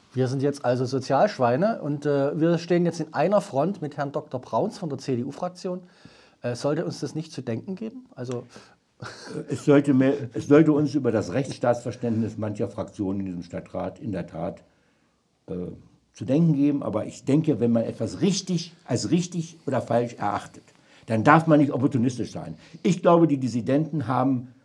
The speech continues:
Speaker 2: auch eine Verpflichtung, diesem widerlichen Populismus, der in diesem Stadtrat von der einen wie von der anderen Seite vorherrscht, auch eine klare Haltung gegenüber
Speaker 1: Ja,
Speaker 2: zu
Speaker 1: und es
Speaker 2: beziehen.
Speaker 1: gab ja noch einen anderen interessanten Aspekt, nämlich das mit den Flex-Verträgen.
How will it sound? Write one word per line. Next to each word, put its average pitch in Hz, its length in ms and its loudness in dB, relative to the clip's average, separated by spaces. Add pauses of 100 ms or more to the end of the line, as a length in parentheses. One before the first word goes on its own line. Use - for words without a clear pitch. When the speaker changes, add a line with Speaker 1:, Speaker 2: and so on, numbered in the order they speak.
(280)
Speaker 2:
auch 220 300 10
eine 160 160 6
Verpflichtung, 139 580 0
diesem 110 380 0
widerlichen 165 540 4
Populismus, 120 680 0
der 107 120 -6
in 107 80 -8
diesem 101 180 -6
Stadtrat 104 600 -4 (420)
von 165 180 6
der 139 140 6
einen 190 280 6
wie 175 100 2
von 156 160 4
der 147 100 2
anderen 127 240 2
Seite 92 260 -2
vorherrscht, 123 600 -2 (260)
auch 160 240 8
eine 135 120 6
klare 123 360 2
Haltung 107 260 0
gegenüber 92 360 -4
Speaker 1:
Ja, 165 100 4
Speaker 2:
zu - 20 2
Speaker 1:
und 147 60 2
es 139 80 -4
Speaker 2:
beziehen. 160 120 2
Speaker 1:
gab 156 100 0
ja 135 80 -2
noch 147 160 -2
einen 139 100 -8
anderen 143 260 0
interessanten 120 440 -8
Aspekt, 135 440 -12
nämlich 123 240 -4
das 120 160 -8
mit 117 100 -8
den 110 120 -10
Flex-Verträgen. 120 800 -8